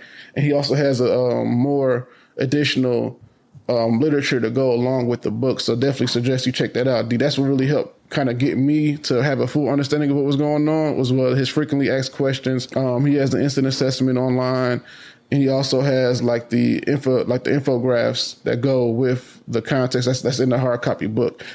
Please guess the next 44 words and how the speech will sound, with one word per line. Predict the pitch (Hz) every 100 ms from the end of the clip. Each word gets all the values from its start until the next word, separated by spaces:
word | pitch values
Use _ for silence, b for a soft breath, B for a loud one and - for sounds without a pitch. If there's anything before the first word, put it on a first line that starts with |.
| -
The |
hard | 139 143
copy | 143 127
book, | 131 127
that's, | 131 151
that's | 151 147 156
why | 147
I | 127
ordered | 131 131
the | 131
hard | 131
copy | 127 123
book | 123 113
originally, | 113 127 123 127
'cause | 127
I |
didn't | 117
know | 120 123
he | 123
had | 117
them | 120
online. | 110 113 127 135 127 B B B B -
But | 113 135
yeah, | 139 117 123 120 _ -
audiobooks | 147 147 135 131 131
is | 117 113
pretty | - 135
much | 127 127 196 -
how | 123 123
I | 120
consume | 104 - 120
information. | 110 110 104 120 101 - B B B -
So | -
yeah, | 127 117
go | 113 139
to, | 139
um, | 117 131 127 117 120
I |
think | 131
it's | 143
mike | 127 139
mccallowis | 117 131 135 127 127
dot | 113 127
com | 135 113 -